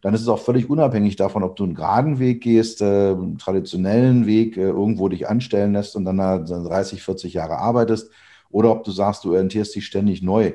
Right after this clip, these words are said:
Du wirst in jedem dieser Kontexte ständig dieses Hinterfragen und ständig das Verstehen oder das Umgehen mit der Komplexität benötigen.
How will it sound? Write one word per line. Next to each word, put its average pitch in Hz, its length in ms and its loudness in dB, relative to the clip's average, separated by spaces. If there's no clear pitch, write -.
Du 90 180 -10
wirst 135 560 0
in 101 120 -2
jedem 120 380 4
dieser 95 240 -2
Kontexte 98 680 -4
ständig 123 440 0
dieses 101 300 -6
Hinterfragen 101 680 -2
und 95 120 -4
ständig 107 340 -4
das - 140 -8
Verstehen 131 760 0
oder 196 140 -2
das 196 140 -2
Umgehen 104 600 4
mit 92 100 -4
der 95 100 0
Komplexität 90 840 -6
benötigen. 78 540 -8